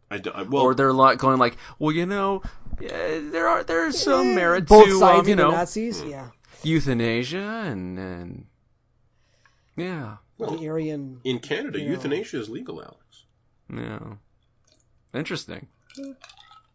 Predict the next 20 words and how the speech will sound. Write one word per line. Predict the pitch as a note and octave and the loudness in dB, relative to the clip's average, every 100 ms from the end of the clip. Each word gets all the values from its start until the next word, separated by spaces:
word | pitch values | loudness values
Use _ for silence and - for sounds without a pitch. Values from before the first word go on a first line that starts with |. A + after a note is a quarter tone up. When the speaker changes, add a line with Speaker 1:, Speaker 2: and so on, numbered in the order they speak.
| _ _ _ _ _ _ _ _ - - | _ _ _ _ _ _ _ _ -12 -6
Speaker 1:
I | |
don't | C#3+ | -4
know. | G#2+ | -6
Apparently, | - A2+ A#2 | -8 -12 -10
you | G#2+ | -10
gotta. | G2 F#2 F2 E2+ _ _ _ _ _ _ - - | -8 -8 -12 -14 _ _ _ _ _ _ -20 -8
My | G#2+ | -6
mom | G#2 A#2 B2 | -2 0 0
was | G#2+ | -4
obsessed | F#2 - A2 - | -6 -6 -6 -6
with | E2+ | -10
the | E2+ | -8
idea | D#2 C#2+ | -8 -10
for | - - | -14 -14
a | |
while | - - - - _ - | -14 -16 -18 -20 _ -16
after | E2 - | -14 -14
she | D2+ - | -16 -16
got | C#2+ - | -16 -14
sick, | - | -18